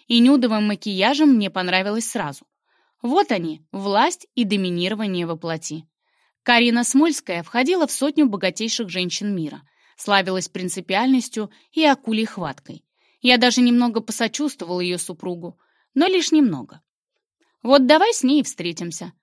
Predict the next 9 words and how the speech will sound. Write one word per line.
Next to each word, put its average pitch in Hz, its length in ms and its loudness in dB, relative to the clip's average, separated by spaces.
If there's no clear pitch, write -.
Спустя 214 400 -2
полчаса 214 560 -4
я 214 240 0
уже 202 200 -6
была 208 260 0
внутри 208 340 -4
шикарного 214 600 -4
офисного 196 580 -6
здания 160 480 -4